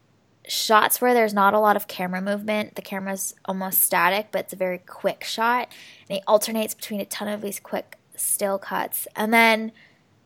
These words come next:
in that whole chase scene at the end, he's zooming in and out, and there's a ton of camera movement. And so you really are aware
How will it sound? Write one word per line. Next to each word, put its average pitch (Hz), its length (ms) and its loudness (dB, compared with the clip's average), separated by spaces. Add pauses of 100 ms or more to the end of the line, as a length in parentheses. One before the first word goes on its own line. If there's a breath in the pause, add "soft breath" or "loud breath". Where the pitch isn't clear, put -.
(340)
in 240 140 2
that 214 260 6
whole 226 200 -4
chase 226 300 -2
scene 220 180 -4
at 196 120 -6
the - 140 -8
end, 190 380 -4
he's 196 260 -4
zooming 208 420 -2
in 240 380 0
and 180 180 -8
out, 240 360 2
and 196 100 -8
there's 190 220 -12
a - 100 -20
ton 220 460 -4
of 226 140 -4
camera 277 360 -8
movement. 320 460 -4 (520 soft breath)
And 226 140 -2
so 226 460 4 (1300)
you 247 200 2
really 294 680 6 (340)
are 220 240 10
aware 190 540 6